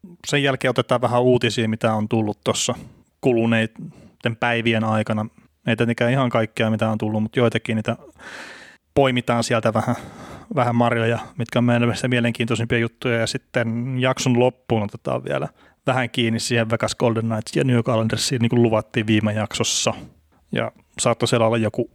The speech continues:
kysymyskin tullut sitten, sitten tota kuulijoilta, niin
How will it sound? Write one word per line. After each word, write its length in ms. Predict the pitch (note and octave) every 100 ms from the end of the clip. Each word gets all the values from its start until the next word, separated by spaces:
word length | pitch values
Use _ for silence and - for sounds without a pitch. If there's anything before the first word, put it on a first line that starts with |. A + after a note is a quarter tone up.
| _
kysymyskin 520 | C3+ A#2+ A#2 A2+ - -
tullut 240 | A2 A2+
sitten, 320 | - - - - - _ - -
sitten 360 | - A#2 B2+ A#2
tota 200 | A2+ A#2+
kuulijoilta, 640 | - B2 A2+ A2+ B2 -
niin 100 | D3